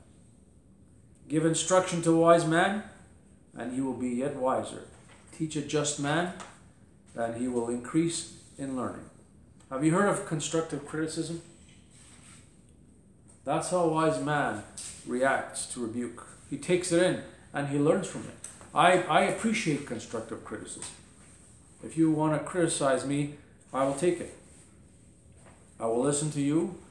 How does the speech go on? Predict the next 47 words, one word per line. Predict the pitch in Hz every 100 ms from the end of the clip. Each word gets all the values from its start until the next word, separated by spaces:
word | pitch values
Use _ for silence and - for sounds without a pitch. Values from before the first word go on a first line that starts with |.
| - -
I | 120
will | 117
take | 139 139
your | 123
criticism. | - 151 151 165 165 175 170 - -
I | - 123
will | 123
not | 120 147 143
get | 139
angry | 147 165 147 143
at | 139
you | 139 165 175 - - - - - - - - - -
because | 123 135 120 - - - -
that's | - 143 -
what |
I'm | 156 147
supposed | - - 151 -
to |
do. | 143 170 - - - - - - - -
Now, | 120
it | 120
depends | 123 156 160 123
on |
what | 120 -
you're | -
criticizing | 123 110 117 104 101
me | 98
about. | - 160 - - - - - - -
If | - 123
you | 139
don't | 143
like | 135 131
my | 117
tie, | 117 175 151
then | 120
I | 117
might | 117 123
get | 123
upset. | 107 - 180 151 - - - - - - - - - - -
But | 117
that's | 117 120
a |
whole | 120 110
different, | 113 107 95 -
uh, | 101 - - - - -
subject | - 151 - 110
altogether. | 110 104 113 165 -